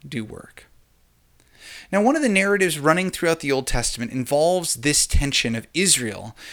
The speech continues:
being simultaneously closed off from and in opposition to their neighbors, while also being willing to be a blessing to the world.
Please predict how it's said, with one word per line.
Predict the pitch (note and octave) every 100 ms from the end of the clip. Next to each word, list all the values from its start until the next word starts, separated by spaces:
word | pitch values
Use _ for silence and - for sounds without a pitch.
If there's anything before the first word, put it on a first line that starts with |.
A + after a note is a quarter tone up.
| -
being | - C#3 A#2
simultaneously | - - E3 G#3 B3 - F#3 F#3 F3 D3+
closed | - - D#3+ F3 F3+
off | F3 F3+
from | - - G#3 B3 D#3 A2+ A#2 D3
and | C#3
in | B2 A#2+
opposition | A#2+ C3+ E3 A3 - A#2+
to | -
their | A#2 C3
neighbors, | E3 A3+ G#3 G2+ F2+ - - - - -
while | - G3 -
also | G3 B3 - D4
being | A#3+ F#3 E3
willing | C#3+ C#3 C#3
to | C3+ C3+
be | C#3+
a | C3+
blessing | A2+ C3+ D3 - D3
to | B2+ C3
the | B2+
world. | A2 A#2 G#2+ - -